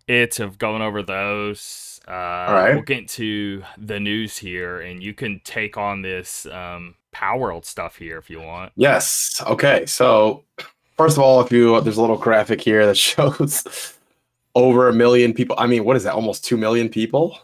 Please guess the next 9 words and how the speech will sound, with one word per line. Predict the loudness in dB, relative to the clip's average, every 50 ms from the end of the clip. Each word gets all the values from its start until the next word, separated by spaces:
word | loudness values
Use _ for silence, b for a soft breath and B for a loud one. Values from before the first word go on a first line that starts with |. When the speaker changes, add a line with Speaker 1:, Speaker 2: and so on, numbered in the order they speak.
| _ _ -8
Speaker 2:
Jesus. | -4 -4 -4 -4 -6 -10 -14 -16 -18 -20 b b b b b b _ _
Playing | _ 0 2 2 2 0 0
thirty-nine | 0 0 0 0 0 0 2
minutes | 2 2 2 0 -2 -2
ago, | 0 2 2 2 2 0
twenty-four | -2 -2 -4 -2 -2 0 2 2
hour | 4 2 2
peak | 2 0 -2 -2 -2
was | -6 -10 -12 -10